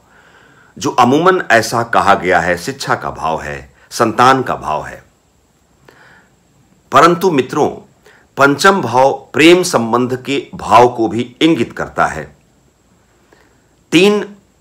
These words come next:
मूलभूत रूप से ऐसे फैक्टर हैं, अर्थात आपकी जन्म कुंडली में चंद्रमा और शुक्र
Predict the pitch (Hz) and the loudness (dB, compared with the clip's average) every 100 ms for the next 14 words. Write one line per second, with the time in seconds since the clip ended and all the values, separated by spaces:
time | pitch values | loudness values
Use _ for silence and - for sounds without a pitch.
0 | _ _ 95 117 131 117 185 - 107 113 | _ _ -4 2 2 4 2 2 0 -2
1 | - 156 - 95 - 147 - 127 135 - | -4 -6 -4 -4 -2 -6 0 0 0 0
2 | 110 69 67 - _ _ _ _ _ _ | -2 -4 -12 -16 _ _ _ _ _ _
3 | _ _ - 110 104 143 165 170 - _ | _ _ -4 -4 -2 0 0 -2 -18 _
4 | _ _ - 113 151 151 - 175 131 127 | _ _ -4 2 2 2 -6 -6 0 2
5 | 127 131 131 139 165 190 147 80 69 65 | 2 0 -2 -2 0 -2 -2 -4 -6 -10
6 | - _ _ _ _ - 135 139 147 151 | -18 _ _ _ _ 0 2 4 4 6
7 | 151 147 - _ 190 185 - 180 175 | 6 2 -4 _ 0 0 0 -4 -4